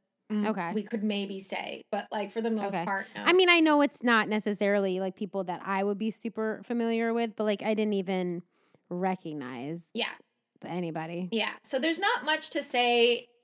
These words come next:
Speaker 1: in terms of research that I did for this. There's not much out there. The I M D B description of this is that aliens equipped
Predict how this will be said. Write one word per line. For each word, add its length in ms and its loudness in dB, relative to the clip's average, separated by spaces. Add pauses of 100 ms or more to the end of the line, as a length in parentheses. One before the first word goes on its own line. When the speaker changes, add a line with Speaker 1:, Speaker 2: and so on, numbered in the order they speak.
Speaker 1:
in 160 0
terms 240 -2
of 260 -4 (100)
research 440 -2
that 120 0
I 80 2
did 180 -2
for 80 -4
this. 180 -4
There's 160 -6
not 220 -2
much 240 -8
out 260 0
there. 360 -2 (480)
The 120 -2
I 180 6
M 140 4
D 140 2
B 160 0
description 600 0
of 120 0
this 260 0
is 120 -4
that 260 0
aliens 500 2
equipped 520 -2